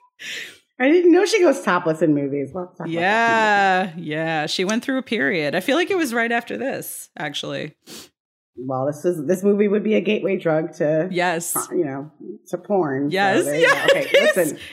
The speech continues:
Speaker 2: It totally
Speaker 1: So,
Speaker 2: is.
Speaker 1: this movie bills itself as a psychological thriller.
Speaker 2: Oh my God.
Speaker 1: Wow. Um, no. Um, <laughs>
Speaker 2: It's a psychosexual thriller.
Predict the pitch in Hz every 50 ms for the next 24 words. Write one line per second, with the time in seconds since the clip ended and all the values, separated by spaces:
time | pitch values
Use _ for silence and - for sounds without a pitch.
0 | - - 392 - - - 392 359 466 453 440 403 403 370 247 233 233 226 220 -
1 | - - - - - - _ _ _ _ _ _ _ _ - 294 254 254 254 254
2 | 247 262 285 349 349 403 392 381 381 - - - 170 170 180 196 190 220 202 214
3 | - 247 214 208 208 214 214 - 151 156 147 123 127 - - 170 175 190 185 196
4 | 160 143 139 143 151 143 165 156 165 165 151 131 131 139 135 131 123 110 98 -
5 | - - - 107 101 - - 117 127 131 131 139 170 180 - _ _ _ _ _
6 | _ _ _ _ _ _ _ _ _ _ _ _ 175 156 151 127 160 143 120 120
7 | 123 113 113 - - - - _ _ _ _ _ _ 147 160 160 160 151 156 147
8 | 139 - 147 147 131 135 - - - - 170 - _ _ _ - - - - -
9 | - - - - 180 185 185 196 196 196 196 196 202 220 214 - - _ - 190
10 | - - - - - 220 208 - - 214 196 202 214 214 180 - - 170 165 240
11 | 262 - 185 190 147 143 147 - 143 139 135 139 147 165 220